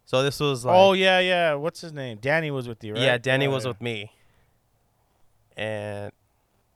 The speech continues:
Speaker 1: yeah, dude, they were like, "Oh, let's go to this, uh, abandoned asylum. It's on Downey, blah, blah, blah." And I go like, "All right." And we were re-, we're, they were reading, they were researching the area, like, "Oh, just beware. There's, like,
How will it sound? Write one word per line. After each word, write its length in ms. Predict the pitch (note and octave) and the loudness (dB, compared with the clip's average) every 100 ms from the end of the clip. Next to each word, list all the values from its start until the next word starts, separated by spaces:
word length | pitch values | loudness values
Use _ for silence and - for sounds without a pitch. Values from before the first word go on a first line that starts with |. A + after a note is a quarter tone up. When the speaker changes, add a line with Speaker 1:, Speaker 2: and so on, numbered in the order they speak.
| _ _ _ _ _ G#2 | _ _ _ _ _ -10
Speaker 1:
yeah, 280 | A#2 B2+ B2 | -6 -4 -4
dude, 200 | B2+ B2 | -6 -6
they 60 | |
were 140 | C3 B2 | -4 -4
like, 200 | A#2 C#3 | -4 -2
"Oh, 200 | C#3 C3+ | -2 -2
let's 260 | C3 - | -4 -6
go 220 | - C3 | -6 -6
to 160 | C3 B2+ | -6 -8
this, 300 | B2+ A#2+ - | -10 -10 -10
uh, 160 | A#2 A2+ | -8 -10
abandoned 420 | A2+ B2 B2+ B2 | -8 -8 -6 -8
asylum. 540 | A#2 - C3+ C3 B2+ B2 | -8 -6 -4 -4 -4 -6
It's 140 | A#2+ | -8
on 160 | A#2+ A#2+ | -10 -6
Downey, 480 | C3+ C#3 C3 B2 A#2 | -4 -4 -4 -6 -8
blah, 320 | A#2+ A#2 A2+ | -8 -8 -8
blah, 20 | |
blah." 260 | B2 B2+ A#2+ | -8 -8 -8
And 100 | A2+ | -10
I 80 | |
go 80 | A2+ | -12
like, 140 | A2 A2+ | -14 -10
"All 60 | |
right." 360 | B2+ A#2 A2+ A2+ _ _ _ _ _ _ _ _ _ _ _ _ | -8 -6 -8 -10 _ _ _ _ _ _ _ _ _ _ _ _
And 500 | A2+ A2 A2 G2+ G#2 - | -8 -6 -4 -6 -10 -4
we 140 | C#3 | 0
were 140 | D#3+ D3 | 0 0
re-, 220 | D3 - | -4 -6
we're, 200 | C3 C#3 - | -6 -6 -6
they 200 | C3 D3 | -6 -4
were 160 | E3 | -4
reading, 540 | B2+ C3 C3+ C#3 C3+ B2 - - | -4 -4 -2 -2 -4 -8 -14 -12
they 100 | B2 | -8
were 60 | B2+ | -8
researching 580 | C3 - C3+ - B2+ | -8 -6 -8 -6 -8
the 160 | A#2+ - | -8 -8
area, 320 | A2 A2+ A#2 | -8 -8 -8
like, 180 | A2 G#2 B2 | -10 -10 -6
"Oh, 320 | A#2+ A#2+ A2+ - | -4 -4 -8 -12
just 260 | - A#2 - | -10 -10 -10
beware. 440 | A#2 A2+ A2+ A#2 | -12 -10 -8 -8
There's, 400 | A#2 A#2 A2 A2+ | -8 -10 -10 -12
like, 140 | G#2 | -14